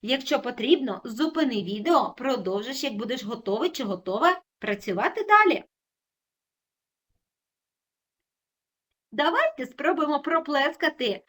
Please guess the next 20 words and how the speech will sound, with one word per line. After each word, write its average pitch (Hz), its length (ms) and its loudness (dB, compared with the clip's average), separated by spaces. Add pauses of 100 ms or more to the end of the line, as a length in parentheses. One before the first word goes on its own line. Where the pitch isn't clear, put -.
(180)
по 302 160 6
складам 247 640 4 (200)
слова. 202 480 0 (540)
Перше 427 360 2
слово. 202 480 -4 (420)
Це - 140 -2 (180)
буряк. 359 760 6 (140)
Давайте 202 420 0
проплескаємо, 392 680 0
знайдемо, 220 440 -2
скільки 233 460 -6
складів 269 360 -4
у 302 80 -4
слові. 330 380 0 (520)
Буряк. 294 1200 0 (440)
Скільки 285 440 -4
складів? 349 480 4 (280)
Правильно, 277 480 -2
два. 311 440 -10 (680)
Наступне. 320 800 0